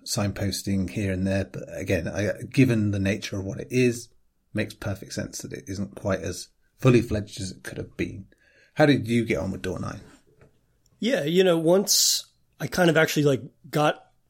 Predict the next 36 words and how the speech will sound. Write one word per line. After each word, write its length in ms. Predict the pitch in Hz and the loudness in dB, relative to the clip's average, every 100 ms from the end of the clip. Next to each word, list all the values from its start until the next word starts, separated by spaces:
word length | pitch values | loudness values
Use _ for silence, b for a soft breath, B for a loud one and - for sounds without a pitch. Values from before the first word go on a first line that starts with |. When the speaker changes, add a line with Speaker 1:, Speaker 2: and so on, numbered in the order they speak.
| _ - | _ -10
Speaker 2:
my 140 | 139 135 | -6 -6
head 380 | - - 170 | -4 2 6
around 280 | 156 139 139 | 8 6 6
what 120 | 143 | 6
I 80 | 143 | 6
was 140 | 131 113 | 4 4
doing, 320 | 147 147 113 | 6 6 6
Speaker 1:
Mm. 60 | |
Speaker 2:
right? 160 | 101 98 | 2 2
'Cause, 180 | 135 127 | -2 0
like, 340 | 127 - - - | -2 -4 -20 -18
it 340 | 269 147 165 - | -8 -4 -2 2
took 220 | 190 185 | 2 4
a 80 | 151 | 2
couple 300 | 156 151 135 | 4 4 4
of 100 | 123 | 4
lives 460 | 139 131 131 123 | 2 2 0 -2
for 160 | - 143 | 2 4
me 180 | 135 127 | 6 4
to 180 | - 127 | 2 2
really 240 | 139 131 | 4 2
understand 420 | 127 123 - 143 | 0 -2 0 2
what 80 | 131 | 2
I 80 | 123 | -2
was 120 | 117 | 0
doing. 360 | 151 156 123 120 B B B - | 4 4 2 -4 B B B 2
But 260 | 156 156 - | 2 4 4
like 200 | 165 220 | 4 8
you, 160 | 226 | 8
initially 600 | 170 165 165 156 185 151 | 8 4 4 4 6 6
I 120 | 143 139 | 6 4
was 140 | 135 | 2
kind 160 | 165 143 | 2 0
of 120 | - b b b - | -2 b b b 0
taken 480 | 185 165 160 139 | 4 6 6 6
with 440 | 131 143 139 - | 6 6 4 -2